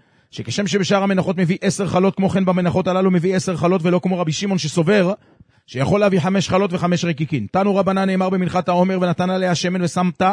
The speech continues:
עליה לבונה", מנחה היא. "ונתן עליה שמן עליה ולא על לחם הפנים", ולולא הפסוק הזה היינו לומדים בקל וחומר ממנחת נסכים שאינה טעונה לבונה וטעונה שמן. לחם הפנים שטעון לבונה ודאי שיהיה טעון שמן, כמה שמלן שלא.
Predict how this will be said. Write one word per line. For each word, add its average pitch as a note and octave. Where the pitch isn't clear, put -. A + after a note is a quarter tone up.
עליה F3
לבונה", F3+
מנחה E3+
היא. F3+
"ונתן D3
עליה G#3
שמן G3+
עליה G3
ולא F#3+
על F#3+
לחם F#3+
הפנים", F#3+
ולולא F3+
הפסוק F#3+
הזה F3+
היינו F#3
לומדים F#3
בקל F3+
וחומר F#3
ממנחת F3+
נסכים F#3
שאינה F3+
טעונה F3+
לבונה E3
וטעונה F3
שמן. A3+
לחם F3
הפנים E3+
שטעון F3
לבונה E3+
ודאי E3+
שיהיה E3+
טעון F3
שמן, G#3+
כמה A#2+
שמלן E3
שלא. A#3